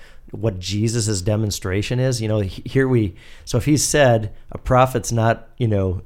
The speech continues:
uh, doesn't receive honor in his own hometown," and here we get a, a Gentile coming up out of Capernaum to see Jesus, and,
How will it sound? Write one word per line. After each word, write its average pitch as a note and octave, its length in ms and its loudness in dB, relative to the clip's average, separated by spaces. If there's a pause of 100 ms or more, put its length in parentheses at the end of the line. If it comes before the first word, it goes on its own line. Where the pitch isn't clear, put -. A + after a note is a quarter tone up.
(100)
uh, A#2 100 -4
doesn't A2 300 -2
receive A2 360 0
honor G#2 340 0
in F#2+ 60 -2
his F#2 160 -2
own G2+ 220 0
hometown," G2 720 0 (520)
and A2 380 2 (240)
here E3 240 4
we D#3 140 6
get B2 360 6
a, G2 440 2 (520)
a A2+ 100 0
Gentile A2 920 4
coming B2 340 4
up A#2 180 4
out A2+ 200 4
of A#2 160 0
Capernaum G2+ 800 2
to G2 120 -4
see A#2 300 -2
Jesus, G2+ 720 0
and, A2 240 -6